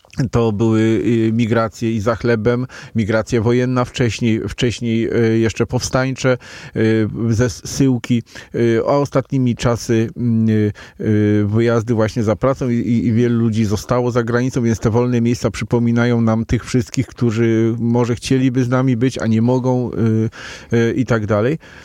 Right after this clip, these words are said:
Natomiast kiedyś było to, y, znak pamięci o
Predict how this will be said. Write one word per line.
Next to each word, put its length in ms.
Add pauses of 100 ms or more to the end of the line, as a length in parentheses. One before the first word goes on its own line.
(160)
Natomiast 880
kiedyś 300
było 340
to, 360 (600)
y, 40
znak 320
pamięci 540
o 280